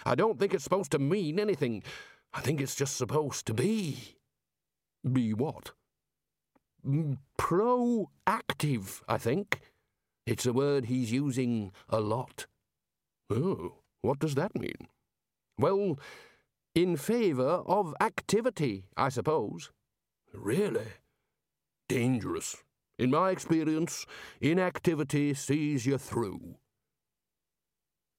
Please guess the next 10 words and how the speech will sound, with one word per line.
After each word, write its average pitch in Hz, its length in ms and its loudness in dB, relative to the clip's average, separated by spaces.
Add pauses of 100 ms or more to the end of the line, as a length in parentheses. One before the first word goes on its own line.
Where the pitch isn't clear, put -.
(320)
Altogether, 127 640 2 (240)
it 117 100 2
was 127 160 2
not 143 280 4
a 131 80 2
happy 123 280 0
university 113 640 0
at 110 100 -2
the 117 60 2
moment, 117 420 0